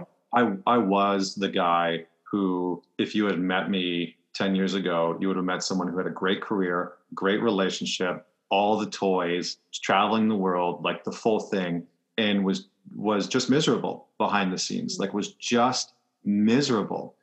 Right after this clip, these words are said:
Speaker 2: And this work of having men in my life that call me forward,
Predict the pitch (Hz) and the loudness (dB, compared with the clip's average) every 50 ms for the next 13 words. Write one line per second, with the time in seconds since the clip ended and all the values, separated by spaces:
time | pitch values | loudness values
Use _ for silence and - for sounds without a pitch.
0 | _ _ _ _ _ - 117 117 117 113 110 107 107 98 95 95 95 92 95 90 | _ _ _ _ _ 0 2 2 4 4 4 2 2 0 -2 -6 -8 -6 -2 2
1 | 117 127 131 - - - 104 95 98 117 147 156 110 95 95 - - - _ - | 2 4 4 2 -2 -2 -2 0 2 2 4 4 2 0 -2 -4 -12 -14 _ -2
2 | 101 101 98 95 - - 117 120 123 123 117 107 101 101 104 110 107 104 98 98 | 0 0 0 0 0 2 2 4 4 4 2 2 2 2 2 2 2 2 2 2
3 | 95 92 87 87 85 85 85 82 82 - _ _ _ _ _ _ - 92 98 95 | 2 0 0 0 0 0 0 -2 -4 -8 _ _ _ _ _ _ -4 -2 -2 -2
4 | 92 - - 107 98 92 92 92 98 101 - - 104 98 101 101 104 113 117 117 | -2 0 0 0 0 2 2 2 2 0 0 -2 0 0 2 2 2 0 0 -2